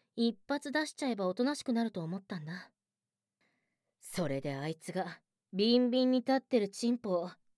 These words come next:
顔の前に突きつけてきて、こんな感じで。なあ、そのチンポがくっさいの。群れて、なんかやらしい匂いをむわーっ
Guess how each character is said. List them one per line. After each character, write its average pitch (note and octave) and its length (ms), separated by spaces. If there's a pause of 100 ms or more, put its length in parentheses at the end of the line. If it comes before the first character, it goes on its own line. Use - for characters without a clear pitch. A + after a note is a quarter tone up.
(120)
顔 F3 280
の F#3+ 120
前 F#3+ 180
に C3+ 160
突 - 160
き C4 140
つ - 80
け F4+ 100
て - 100
き - 100
て、 - 300 (560)
こ D3 460
ん C#3+ 140
な C#3+ 160
感 F3+ 360
じ F#3 160
で。 A3+ 200 (4000)
な D#4+ 120
あ、 - 440
そ - 320
の D3 180
チ - 260
ン D3+ 80
ポ - 160
が - 160 (120)
く C4+ 240
っ F3 40
さ - 680
い F#4+ 120
の。 - 140 (1000)
群 G3 180
れ E3 140
て、 C#3+ 260 (320)
な F3+ 300
ん C#3+ 120
か C#3+ 140
や C3+ 160
ら F3+ 120
し C4 260
い - 20
匂 A3 280
い G3+ 60
を F3+ 80
む F3 320
わ F#3 460
ー C#4+ 60
っ - 40